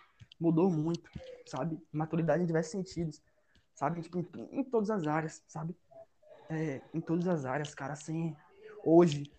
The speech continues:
né? Eu tava pensando nisso até ano, ano passado, tipo assim, e há pouco tempo também, há uns dois dias atrás, tipo assim, véi,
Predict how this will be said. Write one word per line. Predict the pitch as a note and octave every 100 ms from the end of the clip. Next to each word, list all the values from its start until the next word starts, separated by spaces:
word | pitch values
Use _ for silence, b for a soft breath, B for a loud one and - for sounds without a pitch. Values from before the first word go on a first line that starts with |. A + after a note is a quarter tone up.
| -
né? | C#3 F3+
Eu | E3
tava | D#3
pensando | D#3 D3 D3
nisso | C#3+ C#3
até | C#3 D3+
ano, | E3+ E3 - - _ _ - -
ano | D#3+
passado, | E3+ D#3+ - C#3 D3+
tipo | -
assim, | D3+ - D#3 D3+ C#3+ - _
e | E3
há |
pouco | F3+ G#3+
tempo | - F3 -
também, | C#3+ D3+ - - - _ - _ -
há |
uns | C#3+
dois | C#3 D3+
dias | D#3 D#3
atrás, | D3 C#3 D3
tipo | -
assim, | D3 - D3+
véi, | C#3+ E3 D3+